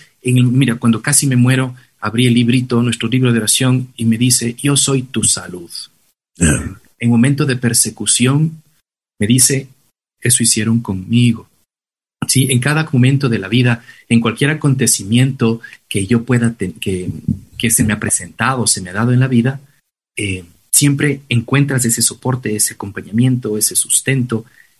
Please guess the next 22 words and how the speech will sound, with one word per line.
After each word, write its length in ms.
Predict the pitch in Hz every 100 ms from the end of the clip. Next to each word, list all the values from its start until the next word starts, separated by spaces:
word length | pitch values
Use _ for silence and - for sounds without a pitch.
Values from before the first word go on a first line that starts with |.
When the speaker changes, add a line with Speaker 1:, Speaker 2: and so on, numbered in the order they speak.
| _ _ _ -
Speaker 1:
Eh, 160 | 131
es, 340 | 147 151 - -
es, 400 | 175 - - - - _ _
es 140 | - 165
indescriptiblemente 1160 | 151 139 - 131 127 170 160 156 160 160 156 - _ _ _ _ _ _ -
grande 520 | 139 147 120 117 -
esa 300 | 117 110 120 -
presencia 640 | 120 101 - 139 139 123
o 40 | 104
ayuda 200 | 107 104
de 60 |
Dios. 260 | 98 95 -
Ha 40 |
habido 160 | 127 175
momentos 400 | 127 147 156 104
en 60 |
que 80 | -
también 380 | - 104 139 123
tú 120 | 120
has 80 | 120
sentido, 320 | 113 113 135
"Ok, 100 | 127